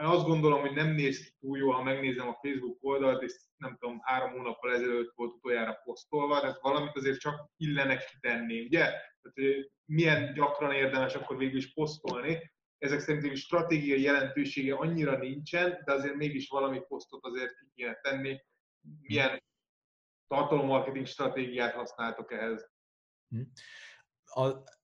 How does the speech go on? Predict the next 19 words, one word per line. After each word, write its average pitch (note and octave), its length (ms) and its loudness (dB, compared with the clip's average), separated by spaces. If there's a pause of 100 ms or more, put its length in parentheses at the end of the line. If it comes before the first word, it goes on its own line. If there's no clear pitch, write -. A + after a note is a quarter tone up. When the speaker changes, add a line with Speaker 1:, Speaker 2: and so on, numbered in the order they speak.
Speaker 2:
ebben E3 220 4
az D3+ 120 2
esetben, B2+ 380 0
amit B2 440 -2
használunk, B2 800 0
tartalommarketing A2+ 920 2
stratégia, G2+ 640 0
az - 140 -4
csak - 220 -4
is G#2+ 120 -6
és G2 160 -4
kizárólag G2 720 0 (420)
az F#2 300 0
influencereknek G2 840 -2
a F#2 60 -4
posztjainak F#2+ 580 -4
az F#2 100 -8
újra F2+ 220 0
megosztása. F2 840 -4